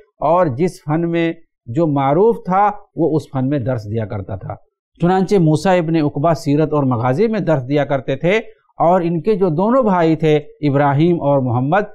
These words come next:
یہ لوگ اپنے اپنے فن میں یعنی حدیث میں اور فقہ میں درس دیا کرتے تھے۔ اب یہ کون سا دور؟ یہ دوسرا مرحلہ ہے، یعنی یہ پہلی صدی ہجری کا آخری حصہ ہے، دوسری صدی ہجری کا ابتدائی حصہ ہے۔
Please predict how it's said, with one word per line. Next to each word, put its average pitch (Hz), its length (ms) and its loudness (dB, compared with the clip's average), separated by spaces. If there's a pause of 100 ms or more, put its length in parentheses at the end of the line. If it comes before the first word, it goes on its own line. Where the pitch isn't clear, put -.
(140)
یہ 180 360 2
لوگ 160 360 2
اپنے 147 300 -2
اپنے 135 280 -4
فن 151 320 -2
میں 139 160 -2
یعنی 131 260 -2
حدیث 120 380 -2
میں 135 120 -6
اور 127 120 -2
فقہ 117 300 -10
میں 156 120 -2
درس 120 340 -6
دیا 104 160 -4
کرتے 95 300 -10
تھے۔ 104 180 -8 (460)
اب 160 160 -2
یہ 208 100 0
کون 214 320 -2
سا 190 160 0
دور؟ 143 220 0
یہ 202 100 2
دوسرا 160 440 0
مرحلہ 123 360 -2
ہے، 90 440 -10 (420)
یعنی 175 320 0
یہ 240 480 0
پہلی 160 580 -2
صدی 143 500 -2
ہجری 120 460 -4
کا 135 140 -6
آخری 160 480 -2
حصہ - 180 -6
ہے، 135 200 0
دوسری 131 440 -6
صدی 113 400 -8
ہجری 107 140 -10
کا 139 140 -10
ابتدائی 101 400 -12
حصہ - 200 -16
ہے۔ 104 140 -20